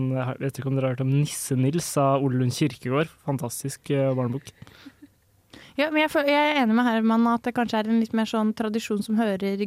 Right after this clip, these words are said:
Speaker 2: grunnskolen til, for der
Speaker 1: Mm.
Speaker 2: skjer det litt i regi av skolen, og det er jo også flere julekalendere som er bøker.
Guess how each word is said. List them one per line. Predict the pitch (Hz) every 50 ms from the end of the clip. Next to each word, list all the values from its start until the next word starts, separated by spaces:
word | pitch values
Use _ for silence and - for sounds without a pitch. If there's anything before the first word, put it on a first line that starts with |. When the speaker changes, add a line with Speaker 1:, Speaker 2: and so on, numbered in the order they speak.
| 190
Speaker 2:
grunnskolen | 202 226 220 214 190 185 180 - - - - 190 180 175 175 185 202 208 -
til, | - 226 240 294 311
for | - 247
der | 226 233 220
Speaker 1:
Mm. | 208 -
Speaker 2:
skjer | - 196 190
det | 190 208 208
litt | 208 - -
i | 220
regi | 196 214 214 - - 214 190 185
av | 196 196
skolen, | - - 220 196 180 190 220 240 226 - - - - - - _
og | - 214 220 220 220 220 208 214
det | 220 226
er | 220
jo | 220 220
også | 220 - - 233
flere | - 226 214 202 220 220
julekalendere | 220 247 226 196 185 180 - - 185 175 175 175 180 180 185 202 208
som | 208 - 220 220
er | 214 190 190 196 202 190
bøker. | 185 190 180 175 - - _ - 302